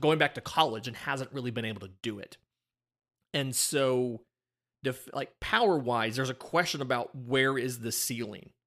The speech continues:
right? Uh, I mean, the thought process is he could probably be a, you know, a fifteen to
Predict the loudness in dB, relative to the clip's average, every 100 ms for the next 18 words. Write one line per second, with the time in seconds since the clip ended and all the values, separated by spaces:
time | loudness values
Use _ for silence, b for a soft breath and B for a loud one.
0 | _ -10 -8 -8 _ _ b _ _ _
1 | _ -18 -14 -12 -12 -12 -8 -8 0 0
2 | 2 0 0 0 0 0 -4 -4 -6 -6
3 | -8 -8 -4 -2 -2 -4 -4 -6 -4 -4
4 | 0 0 0 -2 -4 -8 -6 -6 -8 -4
5 | -4 -2 -6 -6 -4 -4 -6 -6 -4 -4